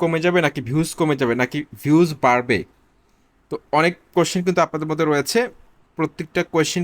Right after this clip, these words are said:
কিন্তু ক্লিয়ার করবো আজকের এই ভিডিওতে, এমনকি প্রুফ সহকারে দেখাবো। YouTube-এর দারুণ একটা আপডেট এই সপ্তাহে, আমার কাছে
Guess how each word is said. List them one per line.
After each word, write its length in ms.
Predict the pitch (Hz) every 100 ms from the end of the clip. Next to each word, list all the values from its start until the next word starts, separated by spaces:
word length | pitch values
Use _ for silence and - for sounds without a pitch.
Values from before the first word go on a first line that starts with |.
| 175
কিন্তু 140 | 175 -
ক্লিয়ার 200 | 147 135 143
করবো 160 | 139 135
আজকের 220 | - 139
এই 40 | 135
ভিডিওতে, 220 | 139 143 156
এমনকি 220 | 135 139 139 - _ _ _ _
প্রুফ 180 | 175 160 -
সহকারে 280 | 160 165 156
দেখাবো। 240 | 147 160 170 151
YouTube-এর 280 | 135 147 151 _ _ 113
দারুণ 280 | 131 139 151 156
একটা 140 | - 151
আপডেট 240 | 139 151 151
এই 60 | 139
সপ্তাহে, 380 | 151 - - 151 208 _ _ _ _ _ _ _ -
আমার 160 | 127 135
কাছে 160 | 143